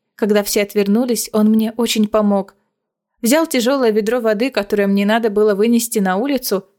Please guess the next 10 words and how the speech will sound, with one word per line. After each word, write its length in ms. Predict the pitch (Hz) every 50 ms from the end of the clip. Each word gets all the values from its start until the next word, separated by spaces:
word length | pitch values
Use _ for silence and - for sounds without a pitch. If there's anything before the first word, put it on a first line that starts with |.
| _ _ _ _ _ _
и, 100 | - 320
ругаясь 400 | 311 294 240 220 247 294 302 -
себе 320 | - - - 240 220 240
под 240 | 240 240 208 196 180
нос, 300 | 196 220 240 254 - -
сделал 400 | - 208 190 208 320 349 330 269
всё 260 | 208 - - - 190 202
за 140 | 196 196
меня». 420 | 196 190 185 185 185 185 185 180 - _ _ _ _ _ _ _ _ _ _ _ _ _ _ _ _ _ _ _ _ _ _ _ _ - -
Странно. 520 | - - 202 190 208 240 247 226 196 185